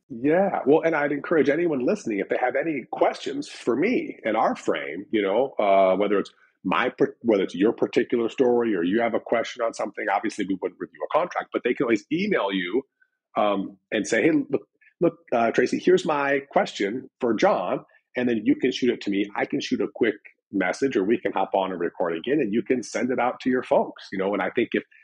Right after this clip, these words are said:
if one person has a question, it's, it's likely that many people have that same question. So if, if there's any brave listeners out there, they wanna email in a question, I'd be happy to answer it from our frame and provide the answer to everybody, because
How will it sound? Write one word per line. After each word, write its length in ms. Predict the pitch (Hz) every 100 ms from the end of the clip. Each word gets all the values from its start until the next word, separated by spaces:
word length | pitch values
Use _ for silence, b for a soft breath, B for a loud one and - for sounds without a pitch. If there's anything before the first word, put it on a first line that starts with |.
| b
if 120 | - -
one 220 | 175 269
person 260 | - 135 123
has 200 | 117 110
a 60 | 110
question, 400 | - 110 - 104
it's, 180 | 95 - 101 -
it's 160 | -
likely 280 | 98 120 101
that 160 | 90 -
many 260 | 92 90 -
people 200 | - 85 80
have 140 | 76
that 180 | 78 73
same 260 | - 76 76
question. 380 | - - - -
So 220 | - 80
if, 200 | 80 - - B B -
if 100 | 107
there's 100 | 104
any 220 | 110 104 -
brave 300 | 107 113 110
listeners 400 | 123 143 110 101
out 160 | 92 104
there, 100 | 101
they 80 | 104
wanna 220 | 104 110 123
email 340 | 123 120 117
in 120 | 117
a 80 | 107
question, 520 | - 175 - - 101 - B B
I'd 140 | 110 113
be 80 | 110
happy 280 | 113 113
to 80 | 107 110
answer 400 | 117 107 - 98
it 120 | 95 92
from 140 | 107
our 140 | 113 180
frame 400 | - 110 98 98
and 100 | 85
provide 440 | - 90 92 92 82
the 160 | 82
answer 300 | 80 - 71
to 120 | - 85
everybody, 420 | 82 82 80 80 78
because 220 | 80 82